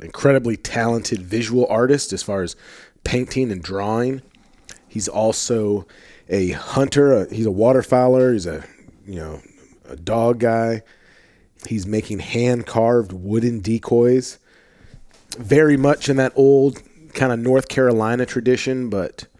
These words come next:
very much influenced by his, his own Native American heritage and some of the showpieces that he's making are, incorporate,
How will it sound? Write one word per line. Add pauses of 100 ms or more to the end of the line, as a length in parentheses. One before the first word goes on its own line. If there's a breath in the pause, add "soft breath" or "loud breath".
(600)
very
much
influenced
by
his, (440 soft breath)
his
own
Native
American
heritage (640 soft breath)
and
some
of
the (600 soft breath)
showpieces
that
he's
making
are,
incorporate,